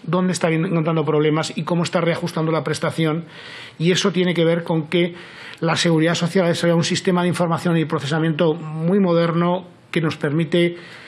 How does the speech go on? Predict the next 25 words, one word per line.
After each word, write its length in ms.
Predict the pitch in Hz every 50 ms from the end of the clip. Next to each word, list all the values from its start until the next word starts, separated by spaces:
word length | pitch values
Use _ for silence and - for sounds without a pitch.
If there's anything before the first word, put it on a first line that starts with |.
| - - - -
eh, 240 | 151 143 156 175 -
ir 180 | - 202 190 180
reajustando 580 | 165 185 165 - 185 151 - 190 175 160 165 156
decisiones 760 | 165 - - 180 - - - 185 170 165 165 175 170 - - - - - - - - - - -
y, 340 | - - 165 151 156 160 180
y 40 | 180
que 120 | 170 175
no 120 | 156 180 170
pase 320 | 185 190 185 - 190 175
mucho 340 | 156 165 208 220 - 202 190
tiempo 420 | 165 180 180 170 151 180 180 185
y 60 | 180 170
que 140 | - 160
estés 260 | 143 - - 170 135 147
en 80 | 170
la 80 | 160 160
oscuridad 440 | 156 - - 160 151 151 165 170 151
sin 140 | - 190
saber 280 | 143 147 151 147 156 147
qué 80 | 151 160
está 260 | - - - 170 160
pasando 380 | 160 147 - 160 160 147 139
con 120 | 139 151 139
tu 120 | 143 135
prestación. 540 | 131 139 131 - - - - 190 185 139 117